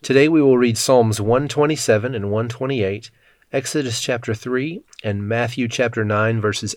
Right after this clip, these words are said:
eighteen through thirty-four. Before we begin, let's say together the Apostles' Creed. "I believe in God, the Father Almighty, creator of heaven and earth.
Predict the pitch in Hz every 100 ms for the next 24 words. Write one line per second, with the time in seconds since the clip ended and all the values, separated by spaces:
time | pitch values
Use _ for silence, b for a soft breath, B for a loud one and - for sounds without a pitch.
0 | 120 123 123 120 110 104 - 104 101 -
1 | 95 - 107 B B B B B 117 -
2 | 170 165 175 170 120 107 110 110 - 120
3 | - 139 127 120 117 151 170 156 113 117
4 | 101 117 113 120 120 - - 101 - 127
5 | - _ _ _ _ _ _ _ - 123
6 | 147 156 151 175 151 120 120 131 - -
7 | 104 107 104 113 - 107 113 107 101 -
8 | 110 _ - - 107 98 104 110 104 98
9 | 101 101 95 101 -